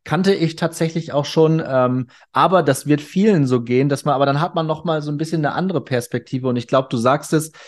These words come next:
ich selber hab, äh, Personal studiert, deswegen hab ich mich in den Worten von dir gerade auch nicht auf den Schlips getreten gefühlt, sondern bestätigt, ja?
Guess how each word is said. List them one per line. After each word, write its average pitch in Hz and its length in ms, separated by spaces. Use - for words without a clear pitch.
ich 139 180
selber 151 360
hab, 151 260
äh, 131 140
Personal 131 540
studiert, 135 300
deswegen 131 300
hab 127 120
ich 127 100
mich 139 160
in 131 100
den 123 180
Worten 127 240
von 127 220
dir 131 160
gerade 123 260
auch 120 120
nicht 135 160
auf 123 100
den 123 60
Schlips 160 280
getreten 165 400
gefühlt, 156 340
sondern 131 240
bestätigt, 131 640
ja? 135 280